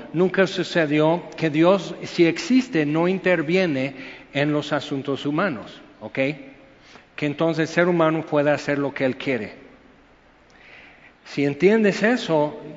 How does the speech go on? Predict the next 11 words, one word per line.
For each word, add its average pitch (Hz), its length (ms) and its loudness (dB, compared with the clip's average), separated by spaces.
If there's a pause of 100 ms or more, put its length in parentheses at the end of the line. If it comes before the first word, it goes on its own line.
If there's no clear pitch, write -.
(200)
no 160 320 0
tienes 165 320 0
ningún 151 300 2
problema 170 500 4
entendiendo 147 580 0
lo 143 160 0
que 143 160 2
es 143 160 0
hoy 139 260 2
siglo 139 380 -2
veintiuno, 131 540 -2